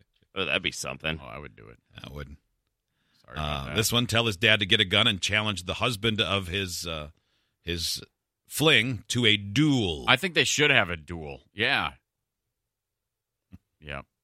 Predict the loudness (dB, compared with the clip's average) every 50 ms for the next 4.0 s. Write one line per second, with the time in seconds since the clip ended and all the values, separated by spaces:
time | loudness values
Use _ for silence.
0 | _ _ -20 -20 -16 -12 -10 -10 -10 -10 -10 -10 -8 -8 -8 -8 -10 -12 -18 -20
1 | -20 _ _ _ _ _ _ -4 -4 -4 -6 -8 -6 -2 0 0 0 0 2 2
2 | 4 4 4 2 2 2 4 6 6 6 6 4 2 2 2 0 0 -2 -2 -2
3 | 0 0 0 0 -2 -4 -6 -10 _ _ _ _ _ _ _ -12 -10 -8 -8 -8